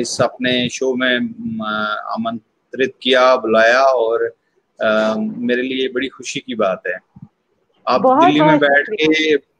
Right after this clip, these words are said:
Speaker 1: अ, इतने बड़े सीन पे काम कर रही हैं और फिर भी अपने इलाके को याद रखे हुए हैं, तो ये बड़ी बात है। जी।
Speaker 2: बहुत शुक्रिया हमारे इस मंच पर आने के लिए। तो, अ,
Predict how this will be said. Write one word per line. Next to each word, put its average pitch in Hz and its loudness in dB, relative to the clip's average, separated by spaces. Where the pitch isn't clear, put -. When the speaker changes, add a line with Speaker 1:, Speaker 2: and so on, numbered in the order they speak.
Speaker 1:
अ, 127 4
इतने 135 -4
बड़े 131 -2
सीन 135 -8
पे 135 -6
काम 127 -6
कर 127 0
रही 127 -6
हैं 131 -4
और 131 -6
फिर 135 -6
भी 139 -2
अपने 131 -2
इलाके 123 -2
को 131 -6
याद 120 0
रखे - -12
हुए 127 -4
हैं, 120 -6
तो 113 -2
ये 120 0
बड़ी 117 0
बात 90 -2
है। 87 -12
जी। 180 -14
Speaker 2:
बहुत 233 0
शुक्रिया 196 0
हमारे 226 2
इस 240 2
मंच 226 -2
पर 247 0
आने 196 0
के 220 0
लिए। 220 0
तो, 330 4
अ, 262 4